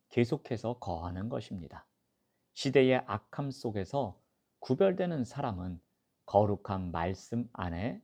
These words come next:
거하는 사람입니다. 중요한 것은 디모데가 핍박에 대한 두려움과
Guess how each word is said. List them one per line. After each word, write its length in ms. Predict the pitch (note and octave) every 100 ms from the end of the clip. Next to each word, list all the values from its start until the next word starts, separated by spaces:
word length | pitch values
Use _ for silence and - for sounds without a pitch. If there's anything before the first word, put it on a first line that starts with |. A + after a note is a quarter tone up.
| _
거하는 480 | - F2 D#2+ E2+ G2+
사람입니다. 760 | - C#3+ D3 G#2 D2+ - - _ _ _ _ _ _ -
중요한 400 | A#2+ B2 A#2+ F3+
것은 440 | B2 - E3 A2+ - _ _ _ _
디모데가 720 | - G3 F#3+ G2 F2 E2+ E2 _ _ _ _ _
핍박에 680 | E3 E3 - C#3+ B2+ A#2+ G#2+
대한 360 | G2 G2 G2 F#2
두려움과 840 | - A2 G#2+ G2+ G2+ G2+ G2 G2